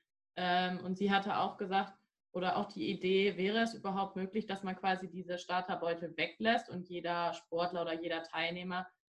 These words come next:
seinen Beutel quasi mitnimmt, den man dann bei der Anmeldung gegen so eine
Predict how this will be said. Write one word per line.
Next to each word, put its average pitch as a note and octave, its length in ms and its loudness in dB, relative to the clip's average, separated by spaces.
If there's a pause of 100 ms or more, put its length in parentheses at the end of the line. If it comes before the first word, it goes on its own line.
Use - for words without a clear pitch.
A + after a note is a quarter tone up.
(160)
seinen G3+ 480 4
Beutel G#3+ 340 4
quasi F#3 320 -2
mitnimmt, A3+ 500 0
den G3 140 -2
man F3+ 180 -2
dann G3 240 2
bei F#3+ 140 0
der F3 180 0
Anmeldung G#3+ 840 0
gegen F#3 260 -4
so E3+ 80 -2
eine D#3+ 420 -4